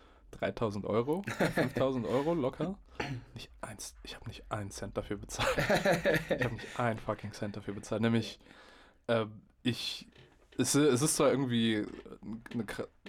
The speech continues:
Speaker 1: krasse Einstellung oder ich sag mal so, man sollte auf jeden Fall für seine Produkte, die man benutzt, bezahlen.
Speaker 2: Mhm.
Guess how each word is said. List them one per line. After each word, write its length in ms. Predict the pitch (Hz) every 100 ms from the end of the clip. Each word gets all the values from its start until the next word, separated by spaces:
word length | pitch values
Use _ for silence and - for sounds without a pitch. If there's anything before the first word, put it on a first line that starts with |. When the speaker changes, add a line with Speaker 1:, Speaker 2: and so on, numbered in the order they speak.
| -
Speaker 1:
krasse 360 | - 120 - 110
Einstellung 440 | 117 127 127 120
oder 240 | 110 110 - - - - -
ich 120 | 110
sag 140 | 123
mal 120 | 117 117
so, 240 | 127 104 - - - _ _ _ _ - - -
man 200 | 120 113
sollte 360 | 107 127 156
auf 120 | 113
jeden 180 | 113 117
Fall 140 | 117 113
für 120 | 110
seine 380 | 107 107 104 98
Produkte, 420 | - 104 104 117
die 80 | 107
man 160 | 104
benutzt, 300 | 101 101 -
bezahlen. 540 | - - 98 98 143 - -
Speaker 2:
Mhm. 220 | 117 127